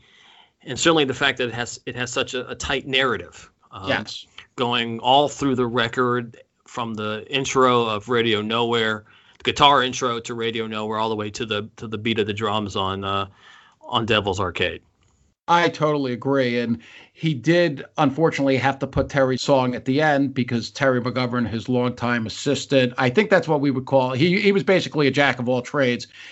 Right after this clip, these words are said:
Speaker 2: He did a lot of stuff for Bruce, and, and he was a great guy, and he knew a lot of the fans, and he always treated us well. Terry, unfortunately, passed away, and Bruce wrote a song that basically served as a eulogy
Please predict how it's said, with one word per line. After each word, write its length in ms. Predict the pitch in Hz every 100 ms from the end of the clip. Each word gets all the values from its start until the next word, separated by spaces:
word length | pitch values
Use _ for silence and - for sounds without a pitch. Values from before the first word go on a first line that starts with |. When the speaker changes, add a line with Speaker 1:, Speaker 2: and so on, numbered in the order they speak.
| -
Speaker 2:
He 120 | 175
did 160 | 147 147
a 60 | 135
lot 240 | 135 127
of 80 | 120
stuff 260 | - 131
for 80 | 127
Bruce, 460 | 110 127 117 110 123
and, 240 | 117 104 - - - -
and 160 | 139 127
he 60 |
was 100 | 120
a 40 | 123
great 280 | 139 143 135
guy, 260 | 135 131
and 180 | 127 113
he 200 | 101 127
knew 120 | 135
a 60 | 127
lot 260 | 127 135
of 60 | 127
the 60 | 117
fans, 600 | 135 131 123 117 113 117
and 200 | 110 104
he 160 | 123
always 240 | 127 123 120
treated 360 | 143 131 117
us 160 | 120 -
well. 260 | 127 123
Terry, 360 | 120 - 139 135
unfortunately, 540 | 123 - 131 - 117
passed 400 | 117 131 123 -
away, 460 | 123 131 131 123 120 - - -
and 140 | 135 127
Bruce 300 | 147 139 131
wrote 200 | 135 120
a 40 |
song 540 | - 147 139 135 131
that 160 | 117 110
basically 420 | 139 131 - 127
served 380 | 120 139 127 117
as 100 | 101
a 80 | 113
eulogy 840 | 123 170 160 120 123 123 117 110